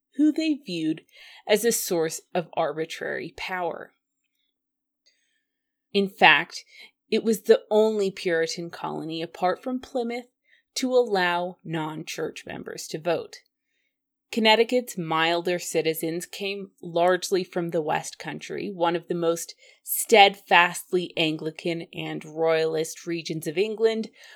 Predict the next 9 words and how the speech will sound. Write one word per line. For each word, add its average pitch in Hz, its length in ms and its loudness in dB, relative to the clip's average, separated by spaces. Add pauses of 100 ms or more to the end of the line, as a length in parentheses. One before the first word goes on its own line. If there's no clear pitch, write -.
(120)
where 277 160 2
Puritans 285 840 -4
of 220 120 -2 (160)
any 208 300 0
sort 151 520 -2
were 175 140 -2
a 170 60 0
distinct 170 640 -8
minority, 165 880 -4